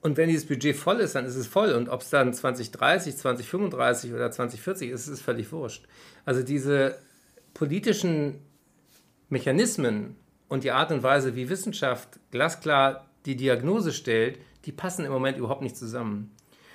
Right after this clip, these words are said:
Und als Arzt habe ich gelernt, erstmal die Diagnose sichern und dann über die Therapiemaßnahmen reden. Und das machen wir gerade nicht. Wir reden über Therapiemaßnahmen,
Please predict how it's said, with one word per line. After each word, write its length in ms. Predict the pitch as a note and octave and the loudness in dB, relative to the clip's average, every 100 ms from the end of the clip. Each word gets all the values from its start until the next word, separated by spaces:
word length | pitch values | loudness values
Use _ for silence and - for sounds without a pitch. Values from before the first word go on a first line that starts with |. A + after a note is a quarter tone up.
| - - | -20 -10
Und 240 | C3+ B2 | -6 -4
als 160 | - A#2+ | -4 -2
Arzt 240 | C3 C#3+ | 2 2
habe 100 | D3+ | 2
ich 80 | C#3+ | -2
gelernt, 320 | C#3 C3 C3+ | -2 0 0
erstmal 300 | C3+ C#3 D3 | 0 -2 -2
die 120 | B2+ B2 | -2 2
Diagnose 640 | C3 A#2 B2 D#3 F3+ D3+ | 4 4 4 4 4 2
sichern 440 | A#2 B2+ F3+ F#3+ | -2 -2 0 0
und 180 | F#3 A#2+ | -2 0
dann 140 | C#3 D3 | 0 2
über 160 | C#3+ | 0
die 100 | C#3 | -2
Therapiemaßnahmen 800 | - B2+ A#2+ G3 D#3+ A2+ A#2 G#2 | -2 -2 -2 0 0 0 -2 -4
reden. 280 | G#2 G#2 A2 | -2 -4 -6
Und 160 | G#2+ A#2+ | -4 -2
das 140 | C#3 | 0
machen 220 | F3+ F#3 | -2 0
wir 120 | E3+ A#2 | 0 0
gerade 200 | G#2+ G#2 | 0 -2
nicht. 180 | G#2 C3 | -6 -2
Wir 80 | |
reden 180 | A#2+ D#3 | -2 -2
über 160 | C#3 B2+ | -2 -2
Therapiemaßnahmen, 800 | C#3 A#2+ E3 F#3+ D3+ C3 C#3 | 0 0 0 2 2 0 -2